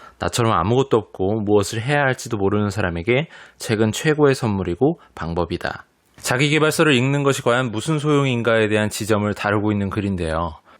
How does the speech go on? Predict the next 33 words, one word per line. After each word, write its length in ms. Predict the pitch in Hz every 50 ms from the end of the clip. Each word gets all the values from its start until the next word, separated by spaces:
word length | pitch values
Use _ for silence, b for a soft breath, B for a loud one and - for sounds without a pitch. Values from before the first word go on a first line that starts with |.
| b -
자기계발서를 600 | - 117 117 135 139 139 131 135 131 - 151 131 117
좋아하시는 420 | 107 113 110 110 104 117 117 110
분들 240 | 104 101 98 107 104
아마 220 | 92 92 95 95 95 B B B B B
참 220 | - - 147 120
많을 260 | 95 87 92 107 113
겁니다. 460 | 107 - 101 92 87 82 - 80 76 73 -
또 80 | 113
반대로 640 | 95 - - 95 104 113 113 104 92 90 98 123 - B B B B B
자기계발서는 720 | - - 101 101 107 120 120 110 113 110 - 120 110 104
다 120 | - 98
쓰레기다라는 920 | 87 - - 170 175 170 147 117 98 98 90 85 78 82 87 92 95 101 101
식으로 280 | - - 101 104 101
전혀 260 | 95 - 98 95 98 95 -
필요 240 | - - 185 196 165
없다고 380 | 117 - - 107 101 104 98
얘기하시는 520 | 95 98 98 - 104 101 92 107 104 98 92
분들도 480 | - 104 98 98 92 90 117 110 95 - B B B B B B
상당히 360 | - - 135 131 135 131 127 113
많은데요. 680 | 92 85 92 101 104 95 92 82 80 80 92 135 135 B B B B B B B B B
저는 240 | - - 120 127 143
자기계발서를 720 | 131 - 117 107 123 131 135 139 135 139 135 - 143 139
쓸모없다고 600 | 131 - 185 202 196 185 156 - - - 127 123 110
말씀하시는 640 | 90 90 90 - - 107 104 98 - 107 107 104
분들의 460 | 101 - 107 104 101 101 107 107 104 95
생각 400 | - - 165 165 165 165 143 117
역시 360 | 95 90 - - - 120 113 -
이해를 360 | 110 107 110 110 110 110 107
좀 160 | 101 - 98
할 140 | 98 113 156
수가 320 | 156 - - 147 135 127 104
있는 240 | 90 87 98 92
게 360 | 92 120 127 113 85 76 76